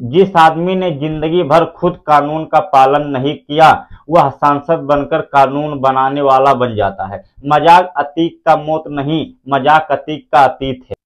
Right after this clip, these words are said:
आप कहते हैं कि अतीक पर मुकदमा चलता, उसे कानून के हिसाब से सजा मिलती,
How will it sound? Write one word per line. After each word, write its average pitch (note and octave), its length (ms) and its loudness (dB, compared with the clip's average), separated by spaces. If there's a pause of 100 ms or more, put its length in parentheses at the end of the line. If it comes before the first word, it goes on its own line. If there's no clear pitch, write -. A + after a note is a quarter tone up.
आप D#3 300 4
कहते C#3+ 300 0
हैं E3+ 300 -2
कि E3 120 -4
अतीक D#3 460 -4
पर D#3+ 160 0
मुकदमा D3 480 -4
चलता, C3+ 720 0
उसे D#3 240 -4
कानून C#3+ 460 -2
के D3 120 -8
हिसाब C#3 440 -2
से D3 80 -6
सजा C3+ 320 -2
मिलती, C3 460 -2